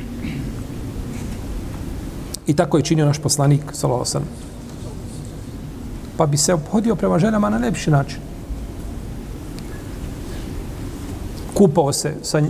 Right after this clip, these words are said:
sa ženama iz iste posude. Natjecali se ko će zagrebiti vodu. Drugi put se utrkuje sa svojom suprugom. Ashabe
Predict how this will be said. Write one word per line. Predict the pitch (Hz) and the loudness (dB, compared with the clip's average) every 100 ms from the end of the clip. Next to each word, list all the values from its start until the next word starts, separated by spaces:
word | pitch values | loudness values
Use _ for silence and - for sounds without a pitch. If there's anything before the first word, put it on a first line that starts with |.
| 147 - | 0 0
sa | 151 | 4
ženama | 131 147 135 127 | 6 6 6 6
iz | 131 | 6
iste | 156 160 | 8 6
posude. | 147 147 - 123 139 - - - - - - - - - - | 4 2 2 -2 -2 -6 -10 -10 -10 -10 -10 -10 -8 -4 6
Natjecali | 165 151 151 156 147 | 8 8 6 6 6
se | 143 | 6
ko | 156 | 4
će | 147 | 6
zagrebiti | 131 135 139 123 131 | 6 6 6 2 2
vodu. | 135 117 - - - - - - - - | 2 2 -8 -10 -10 -8 -10 -10 -6 8
Drugi | 151 160 | 10 10
put | 147 170 | 8 6
se | 156 | 8
utrkuje | 147 151 151 160 135 | 6 8 6 8 6
sa | - 127 - | 6 2 0
svojom | - 135 123 | 4 4 4
suprugom. | 147 - 123 127 226 - - - - - - - - - - - | 2 2 0 2 -2 -4 -6 -6 -8 -8 -8 -8 -8 -8 -8 0
Ashabe | 165 - - 143 139 | 2 4 6 6 4